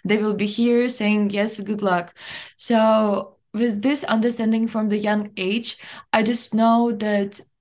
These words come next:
if I want something in my life, I have to try, I have to do it by myself. And this is my motivation,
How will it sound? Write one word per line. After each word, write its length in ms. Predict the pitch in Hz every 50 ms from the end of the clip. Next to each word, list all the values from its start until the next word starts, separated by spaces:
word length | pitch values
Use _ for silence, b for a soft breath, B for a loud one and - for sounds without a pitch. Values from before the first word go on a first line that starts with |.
| _ _
if 320 | - 247 254 254 - - _ _ _ -
I 140 | 220 220 226
want 220 | 220 226 220 214
something 300 | 208 208 196 202 208 202
in 100 | 202 208
my 120 | 202 190 185
life, 420 | 170 170 175 196 247 247 - - _ _ _ _ _ _
I 120 | 208 208
have 280 | 208 208 202 196 190 185
to 120 | - 214 208
try, 520 | 208 - - 180 180 175 175 214 254 262 B B B B -
I 80 | 202
have 400 | 202 202 208 196 208 208 - -
to 140 | - 208 202
do 220 | 180 196 196 196
it 300 | 196 226 254 233 - -
by 140 | - 214 202
myself. 640 | 196 196 190 196 - - 175 185 214 294 - - B B B B B B B B _
And 220 | - 214 208 208 202
this 200 | 220 254 254 -
is 180 | 233 226 -
my 200 | 208 202 208 208
motivation, 1040 | 202 202 208 208 208 - 202 185 196 202 202 208 208 - 190 180 185 185 202 -